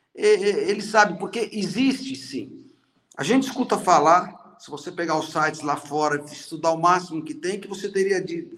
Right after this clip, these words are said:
é, até oitocentos brasileiros nesses primeiros cento e setenta mil indiciamentos que seriam indiciados. Aí eu não sei se são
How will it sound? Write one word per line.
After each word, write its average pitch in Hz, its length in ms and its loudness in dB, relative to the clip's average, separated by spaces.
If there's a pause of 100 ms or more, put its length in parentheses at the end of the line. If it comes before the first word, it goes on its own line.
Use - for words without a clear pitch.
(540)
é, 127 540 -2
até 185 320 4
oitocentos 220 800 0
brasileiros 156 720 0
nesses 147 380 -6
primeiros 151 360 0
cento 143 180 -6
e - 20 -14
setenta 139 340 -10
mil 139 120 -4
indiciamentos 135 680 -2
que - 80 -14
seriam 151 240 0
indiciados. 135 580 -2 (320)
Aí 147 140 4
eu 156 60 8
não 160 120 8
sei 151 280 6
se - 140 -2
são - 540 -2